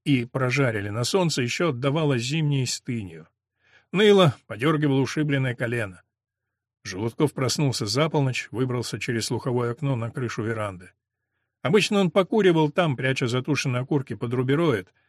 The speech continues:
а потом уносил их тайком. Но в ту ночь курить ему не хотелось.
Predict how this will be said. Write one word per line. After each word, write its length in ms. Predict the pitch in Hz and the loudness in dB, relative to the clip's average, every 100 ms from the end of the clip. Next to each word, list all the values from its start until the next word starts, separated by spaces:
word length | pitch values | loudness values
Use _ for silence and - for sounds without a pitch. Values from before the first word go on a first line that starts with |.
| _ - | _ -8
а 100 | - | 0
потом 240 | - 180 | 2 4
уносил 440 | 175 170 - 135 120 | 4 4 4 2 2
их 80 | |
тайком. 460 | - 117 123 107 98 _ _ _ _ _ - | -2 -2 -2 -4 -6 _ _ _ _ _ 0
Но 260 | 156 165 - | 4 4 0
в 100 | - | -2
ту 120 | 160 | 0
ночь 420 | 160 175 - - _ | 2 2 -2 -10 _
курить 320 | 113 127 123 | -4 -4 -4
ему 160 | 120 110 | -8 -8
не 100 | 104 | -10
хотелось. 640 | - 92 98 90 - - | -12 -14 -16 -18 -20 -20